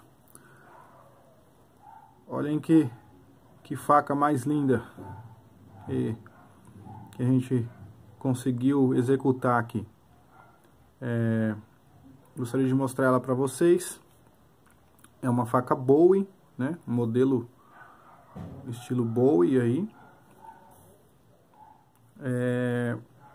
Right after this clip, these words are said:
eu, eu, eu acabei nomeando essa faca com o nome de Safira,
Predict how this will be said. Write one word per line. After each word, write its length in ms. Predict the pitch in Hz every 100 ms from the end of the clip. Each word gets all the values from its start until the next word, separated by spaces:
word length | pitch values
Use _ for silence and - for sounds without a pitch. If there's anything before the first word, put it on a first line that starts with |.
| - _ _ _ _ _ _ _
eu, 200 | 139 139 139
eu, 340 | 151 139 131 143
eu 380 | 147 147 139 131
acabei 280 | 147 156
nomeando 640 | 160 170 170 151 147 185 165
essa 200 | 135 139
faca 400 | - 151 160 160
com 200 | 156 156
o 60 |
nome 260 | 151 147 147
de 160 | 135 131
Safira, 720 | - 170 - - 139 175